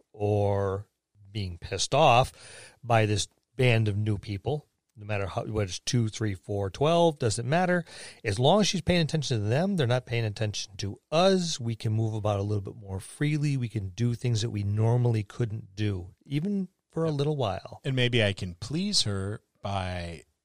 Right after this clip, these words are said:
Speaker 2: making her aware, even though I already know she knows, but I can go and I can let her know. So I curry favor with her.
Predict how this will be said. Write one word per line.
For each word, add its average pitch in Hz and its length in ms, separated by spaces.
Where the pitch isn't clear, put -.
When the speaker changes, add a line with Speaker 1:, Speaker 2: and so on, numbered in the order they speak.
Speaker 2:
making 110 380
her 95 240
aware, 113 360
even 175 320
though 156 180
I 127 120
already 123 320
know 127 320
she - 240
knows, 101 720
but 104 260
I 107 120
can 104 240
go 98 520
and 95 540
I 95 180
can 90 440
let 101 260
her 101 260
know. 92 440
So 87 640
I 90 180
curry 101 340
favor 110 500
with 82 260
her. 80 260